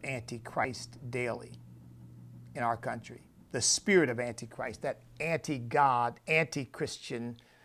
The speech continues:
mindset that is so prevalent today. You know, the left is trying to associate Christianity with being white. You know, somehow Christianity is the religion of white supremacy.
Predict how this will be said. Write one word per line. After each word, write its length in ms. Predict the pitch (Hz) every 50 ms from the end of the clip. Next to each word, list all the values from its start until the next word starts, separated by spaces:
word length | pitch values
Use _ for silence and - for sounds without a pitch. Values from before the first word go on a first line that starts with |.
| _ _ _ -
mindset 960 | 127 127 127 135 139 135 135 135 117 - - - - - - - - - - - 135
that 180 | 127 127 117 113
is 100 | 110 -
so 200 | - - 117 110
prevalent 480 | 110 - - 123 117 120 110 113 107 -
today. 280 | 110 110 110 113 110
You 120 | 117 131 127
know, 180 | 123 117 113 - - - - - - - - _ -
the 100 | 151 139
left 300 | 147 160 175 175 - 147
is 100 | 123 -
trying 320 | - - 180 151 147 135
to 100 | - 139
associate 540 | 120 - - 147 147 - - - 147 123 -
Christianity 540 | - - 117 - - 131 131 131 127 123 120
with 180 | 123 117 113
being 260 | 117 131 123 120 117 110
white. 280 | 123 127 120 101 - -
You 120 | 131 113
know, 100 | 110 110
somehow 360 | - - 131 113 123 120 113
Christianity 800 | 113 - - 151 127 - - 123 127 127 120 117 120 113 107 - - - - - -
is 180 | 139 127 117
the 60 | 131
religion 360 | 117 117 123 127 123 127 117 110
of 160 | 113 107 117
white 200 | 120 123 110 -
supremacy. 720 | - 113 - - 120 117 117 110 - - - - - -